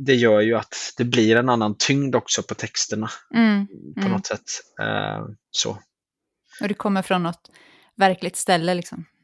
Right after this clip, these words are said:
Speaker 1: Ja, men verkligen.
Speaker 2: Mm.
Speaker 1: Och sen också, jag, jag, jag brukar säga det ibland till mina, eh, kära, eh, Götabro-elever som jag har då, när jag har lovsångskursen där, att, att, att det är en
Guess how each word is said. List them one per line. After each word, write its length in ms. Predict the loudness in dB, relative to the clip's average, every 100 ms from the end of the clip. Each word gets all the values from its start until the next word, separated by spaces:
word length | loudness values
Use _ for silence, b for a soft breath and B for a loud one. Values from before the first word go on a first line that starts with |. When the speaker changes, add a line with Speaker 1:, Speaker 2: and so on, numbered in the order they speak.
| _ _ _ 4
Speaker 1:
Ja, 260 | 6 8
men 180 | 6 4
verkligen. 440 | 4 2 -4 -8 -10 _ -6
Speaker 2:
Mm. 140 | 0
Speaker 1:
Och 80 | 2
sen 280 | 4 4 4
också, 320 | 2 2 4
jag, 360 | 6 4 0 -2
jag, 280 | 0 0 -4 -2
jag 200 | 0 2
brukar 800 | 0 2 2 4 2 0 -2 0
säga 300 | 4 6 6
det 80 | 6
ibland 340 | 4 2 0
till 160 | -4 -2
mina, 360 | -2 -2 -4 -6 -8
eh, 200 | -8 -8
kära, 500 | -6 -4 -2 -2 -4 -8 -12 -8
eh, 320 | -6 -6 -4
Götabro-elever 880 | -4 -2 -4 -2 -4 -2 -4 -4 -6
som 180 | -6 -4
jag 60 |
har 140 | -2 0
då, 280 | -2 -4 -4
när 160 | 0
jag 80 | 2
har 180 | 2 2
lovsångskursen 840 | 2 2 2 0 0 -2 0 0
där, 160 | 0 0
att, 120 | -4 B B B B B B _ _ _ _ _ _ -20 -20 _ -12 -12 -14 -16 -16 -14 -6
att, 180 | -6 -4
att 140 | -8 -6 -8 -8 -16
det 220 | -6 4 6
är 100 |
en 100 | 6